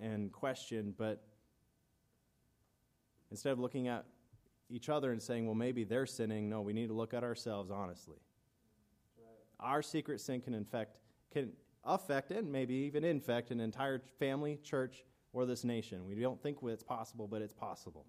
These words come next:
Speaker 2: Amen.
Speaker 1: Look back in Joshua chapter seven.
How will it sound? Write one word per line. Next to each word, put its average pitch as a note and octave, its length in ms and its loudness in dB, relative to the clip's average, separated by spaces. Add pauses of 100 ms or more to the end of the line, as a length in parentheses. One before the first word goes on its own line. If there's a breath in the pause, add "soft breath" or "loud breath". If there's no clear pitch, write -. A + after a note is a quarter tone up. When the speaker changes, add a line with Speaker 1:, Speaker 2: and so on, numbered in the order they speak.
(120)
Speaker 2:
Amen. B2 160 -20 (1800)
Speaker 1:
Look G#2+ 100 -12
back A#2 180 -2
in A2 100 -2
Joshua A2 480 0 (400)
chapter A#2 320 -6
seven. G2+ 380 -2